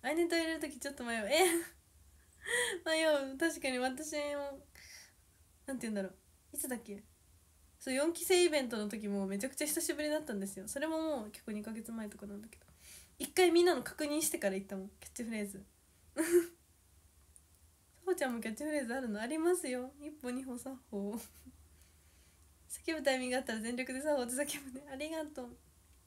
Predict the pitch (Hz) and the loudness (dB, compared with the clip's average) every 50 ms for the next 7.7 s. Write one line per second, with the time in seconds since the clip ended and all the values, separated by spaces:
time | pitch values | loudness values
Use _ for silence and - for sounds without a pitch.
0 | - - - - - - - - - - _ - - _ _ - - _ _ - | -20 -20 -20 -20 -20 -20 -20 -20 -20 -20 _ -20 -20 _ _ -20 -20 _ _ -20
1 | _ _ _ _ - - - _ _ - - - - - _ - - - - _ | _ _ _ _ -20 -20 -20 _ _ -20 -20 -20 -20 -20 _ -20 -20 -20 -20 _
2 | - - _ _ _ _ - - _ - - - 277 320 330 302 269 - 220 220 | -20 -20 _ _ _ _ -20 -20 _ -20 -18 -10 -6 -4 -4 -4 -4 -4 -6 -6
3 | 214 - - 311 302 311 - 320 302 277 294 220 214 208 196 202 202 202 202 190 | -6 -4 -4 -6 -4 -2 0 0 0 0 -2 -2 -4 -2 -2 -2 -2 -4 -4 -6
4 | 196 - - 220 240 285 302 302 302 294 _ _ _ _ _ _ - - - - | -8 -8 -6 -4 -4 -2 -4 -4 -6 -10 _ _ _ _ _ _ -20 -20 -20 -20
5 | - - - - - - - 320 359 359 339 285 233 214 208 - - 202 196 - | -20 -20 -20 -20 -12 -2 4 6 8 8 8 6 4 0 -4 -6 -8 -10 -10 -10
6 | - - - _ _ - - - - - - - - - 285 339 359 330 311 311 | -12 -20 -20 _ _ -20 -20 -20 -20 -20 -20 -20 -4 2 6 6 8 8 8 6
7 | 311 330 370 381 392 359 320 294 254 233 208 226 - | 6 8 10 10 10 10 8 4 0 0 -2 -4 -8